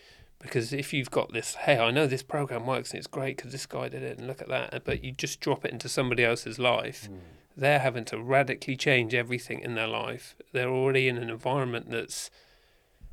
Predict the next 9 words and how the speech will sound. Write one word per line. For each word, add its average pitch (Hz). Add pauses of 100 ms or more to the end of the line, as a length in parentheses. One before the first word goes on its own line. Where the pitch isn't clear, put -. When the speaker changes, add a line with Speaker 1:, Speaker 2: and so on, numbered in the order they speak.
(1120)
Speaker 1:
massively 123
stressful. 117
They 120
feel 135
that 127
they've 123
got -
no 110
time. 113